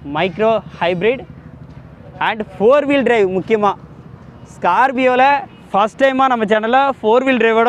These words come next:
ஒரு வண்டி வந்து போடுறோம். பேக் சைடு அப்பியரன்ஸை பய-, லைவா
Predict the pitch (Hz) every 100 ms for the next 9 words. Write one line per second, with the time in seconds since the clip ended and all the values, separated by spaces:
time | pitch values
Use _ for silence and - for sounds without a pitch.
0 | 233 208 208 214 202 180 190 202 254 -
1 | - - - - - - 170 202 247 233
2 | 208 214 208 202 180 185 196 180 175 214